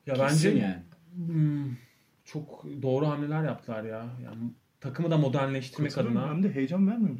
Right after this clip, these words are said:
Speaker 3: size? David Blatt böyle bir takım
Speaker 2: Tabii canım.
Speaker 3: çalıştıracak. Spanoulis var. Ne kadar yaşlı olsa da var. İşte ne kadar yaşlı olsa da Printezis
Speaker 1: Ya şeyi
Speaker 3: var.
Speaker 1: görmeleri çok iyi. Yapı, e, yani
Speaker 3: Farklı
Speaker 1: çöküyordu.
Speaker 3: bir şey de görecekler değil mi artık?
Speaker 1: Evet,
Speaker 3: Oyuncular
Speaker 1: yani
Speaker 3: da farklı bir şey oynamak istiyor yani.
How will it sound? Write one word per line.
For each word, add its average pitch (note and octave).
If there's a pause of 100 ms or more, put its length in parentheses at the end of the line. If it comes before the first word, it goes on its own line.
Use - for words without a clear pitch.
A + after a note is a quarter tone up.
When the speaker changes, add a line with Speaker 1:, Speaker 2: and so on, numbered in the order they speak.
Speaker 3:
size? A2
David A#2 (100)
Blatt C3+
böyle C3
bir C3+
takım C3+
Speaker 2:
Tabii D3
canım. D3
Speaker 3:
çalıştıracak. C#3 (340)
Spanoulis D3
var. D3+ (460)
Ne C3
kadar C#3+
yaşlı C3
olsa C3+
da C#3
var. C#3 (520)
İşte A2+
ne B2
kadar C#3
yaşlı C#3
olsa C#3
da C#3
Printezis C#3
Speaker 1:
Ya C4+
şeyi F3+
Speaker 3:
var. A3
Speaker 1:
görmeleri F3+
çok D#3+
iyi. A#2
Yapı, D#3 (300)
e, C3
yani A2+
Speaker 3:
Farklı E3+
Speaker 1:
çöküyordu. F#3+
Speaker 3:
bir -
şey A3
de G3+
görecekler A#2+
değil G3
mi F3+
artık? G#2+
Speaker 1:
Evet, D3
Speaker 3:
Oyuncular C3+
Speaker 1:
yani G3+
Speaker 3:
da F3
farklı B2
bir A#2
şey C3
oynamak A2+
istiyor A2
yani. G2+